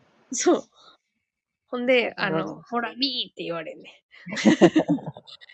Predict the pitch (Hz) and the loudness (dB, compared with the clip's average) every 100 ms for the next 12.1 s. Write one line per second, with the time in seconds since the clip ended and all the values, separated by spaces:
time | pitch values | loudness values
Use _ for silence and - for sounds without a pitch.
0 | _ 311 427 403 359 349 392 330 277 254 | _ 2 2 2 0 0 0 0 0 2
1 | 233 285 285 226 180 190 190 - 247 - | 2 2 2 0 -4 -6 -6 -6 -4 -2
2 | - 339 285 269 - 180 170 190 190 240 | 4 4 2 -2 -2 -2 2 2 4 6
3 | 214 165 180 170 - - 220 196 - 247 | 8 8 4 2 -4 -8 -8 -10 -6 -2
4 | 233 269 240 226 _ - 220 - - - | 2 2 0 -4 _ -8 -6 -4 -2 2
5 | 285 247 208 - 233 233 202 - 175 175 | 2 2 -2 -4 0 0 -2 -6 -10 -12
6 | 170 180 - - - - - 208 247 240 | -12 -14 -16 -18 -18 -12 -4 2 2 2
7 | 190 170 170 175 180 - - 277 214 269 | -4 -8 -10 -12 -16 -16 -16 -12 -10 -8
8 | 185 - 269 202 143 135 123 160 202 _ | -10 -6 -2 -2 -2 -6 -8 -8 -10 _
9 | _ _ _ _ _ _ _ - 254 _ | _ _ _ _ _ _ _ -12 -12 _
10 | 262 269 _ - - - _ _ - 160 | -4 -4 _ -20 -20 -20 _ _ -16 -12
11 | 151 147 147 - 143 143 139 139 - - | -10 -10 -14 -18 -16 -16 -16 -16 -14 -6
12 | 147 | -6